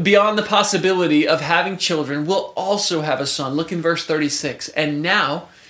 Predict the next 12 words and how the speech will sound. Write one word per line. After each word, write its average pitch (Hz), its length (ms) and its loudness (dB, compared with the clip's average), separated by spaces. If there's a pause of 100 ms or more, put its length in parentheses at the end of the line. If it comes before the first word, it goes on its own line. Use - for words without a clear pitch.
(220)
your 190 200 4
relative 233 640 4
Elizabeth, 160 640 -2
in 156 140 0
her 160 220 0
old 196 360 0
age, 147 340 2
has 151 180 -6
also 214 460 0
conceived 175 600 -4
a 143 100 -2
son. 160 520 -2